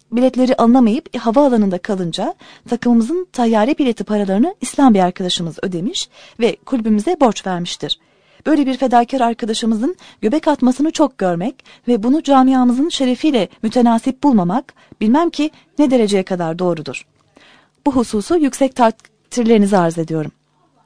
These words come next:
İsteyen her vatandaş istediği zaman göbek atabilirken fedakar bir arkadaşımız olan İslam Bey'den böyle bir hakkı esirgemek doğru olur mu?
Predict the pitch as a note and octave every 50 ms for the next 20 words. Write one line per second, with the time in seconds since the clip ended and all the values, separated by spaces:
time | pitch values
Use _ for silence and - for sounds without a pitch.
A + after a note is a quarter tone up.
0 | _ _ _ _ _ _ _ _ _ _ - B3+ - - E4 E4 E4 D#4+ - E4+
1 | F4+ D#4+ B3+ A3+ A3 - A3+ A3 G#3+ A#3+ D4 E4 - - C4 - - C4+ A#3 D#4
2 | C#4+ B3+ A#3+ A3+ A#3 A#3 A#3+ A3 A3 G#3+ A#3 - - G#3+ - A#3 G3+ G#3+ G3 B3
3 | A#3+ - - F#3+ G#3 C#4+ F#4 - - - - _ - B3+ A3 A#3 A#3 A3+ - D#4
4 | E4 D4+ C4+ C4+ - - A3+ A3+ - B3 A#3 A3 - A#3 A#3 B3 G#3+ - F#3+ F#3
5 | F3 D#3 D#3 - - - - B3+ A#3+ G#3+ F#3 F3 E3 E3 G3 A#3 D4+ E4 - -
6 | - - - D4+ D4 C#4 A3+ G#3 G3 F#3 G3+ G#3+ G#3 _ - C#4 C#4 - - _
7 | - G#3 - - A#3 G#3 A3 G3+ G3 A3 B3+ - - - A#3 B3+ A#3+ A3+ A#3 G3
8 | G3+ F#3+ F3+ F3 D#3+ D3+ C#3